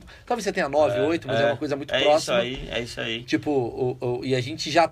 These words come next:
Speaker 1: a gente ainda está com os caras que começaram agora. O Whindersson é um cara que tá comigo, gosta do meu
Speaker 2: Uhum.
Speaker 1: trabalho.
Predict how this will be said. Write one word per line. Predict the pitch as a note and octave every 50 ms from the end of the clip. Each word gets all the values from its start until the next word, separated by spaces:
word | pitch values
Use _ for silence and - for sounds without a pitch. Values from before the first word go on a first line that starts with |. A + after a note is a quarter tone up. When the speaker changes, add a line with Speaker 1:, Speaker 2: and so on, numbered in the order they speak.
| - -
Speaker 1:
a | D3+ C#3
gente | C3+ E3+ F3 - G3+
ainda | F#3 G3+ A3 A3
está | G3 - - G3 F#3+
com | F#3+ -
os | G3+ F#3 -
caras | - F3+ D#3+ D#3 D#3+ E3 F#3 F#3 -
que | - - - F#3 F#3 F#3+ F#3+ F#3+ G3 G3 F#3+ F#3+ F#3 F#3 F3 E3+ E3 D#3+ D3+ C#3 B2 A2 - - - - - -
começaram | - - F3 F#3 F3 - - F3+ F3 F3+
agora. | G3 F3+ E3+ D3 B2+ C3+
O | C#3
Whindersson | E3 F#3+ G#3 G#3 F3+ D#3+ - -
é | D3+
um | C#3
cara | - D#3 D3+ D#3 D3
que | - C3
tá | - B2+
comigo, | - D#3 E3 E3+ E3+ F3 E3+ D#3 C3 C3+ C3 B2+
gosta | A#2 C3 C#3 C3+ -
do | C3+ C3
meu | C3 C#3
Speaker 2:
Uhum. | C3+
Speaker 1:
trabalho. | - C#3+ C3+ C3 D3 D#3 D#3 D3+ D3 C#3+ C3 C3+ B2+